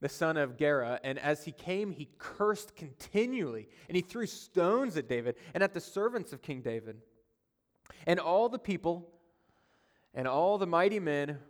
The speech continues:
were on his right hand and on his left. And Shimei said, as he cursed, 'Get out, get out, you man of blood, you worthless man. The Lord has avenged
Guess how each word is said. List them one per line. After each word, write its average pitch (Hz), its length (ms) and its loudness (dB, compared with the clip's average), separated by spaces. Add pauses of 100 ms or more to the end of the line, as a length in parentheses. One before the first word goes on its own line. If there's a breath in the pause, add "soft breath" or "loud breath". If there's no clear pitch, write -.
were 131 160 -4
on 127 100 -6
his 160 400 -4
right 139 340 0
hand 123 400 -10
and 120 100 -12
on 123 120 -10
his 123 180 -10
left. 135 460 -4
And 139 100 -8
Shimei 208 360 -2
said, 214 460 0 (140 loud breath)
as 147 120 -2
he 139 100 -8
cursed, 151 540 -4
'Get 214 160 8
out, 139 320 -2 (180)
get 226 180 0
out, 131 300 -6 (540 soft breath)
you 139 100 -8
man 139 280 2
of 117 240 -8
blood, 139 460 2
you 143 100 -6
worthless 127 760 2
man. 117 360 -10 (800)
The 147 80 0
Lord 170 260 6
has 143 120 0
avenged 156 680 -2